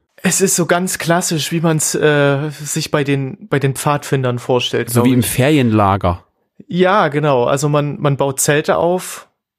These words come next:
Speaker 1: äh, wo man drin schläft. Man hat eine Lagerfeuerstelle, eine Küchenstelle und, äh, dann gestaltet man sich dort das Wochenende.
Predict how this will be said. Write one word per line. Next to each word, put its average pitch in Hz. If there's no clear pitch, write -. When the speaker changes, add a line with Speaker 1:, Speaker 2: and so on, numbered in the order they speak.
Speaker 1:
äh, -
wo 139
man 139
drin 131
schläft. -
Man 156
hat 143
eine 135
Lagerfeuerstelle, 180
eine 135
Küchenstelle 185
und, 147
äh, 143
dann 143
gestaltet 139
man 143
sich 139
dort 143
das 170
Wochenende. 120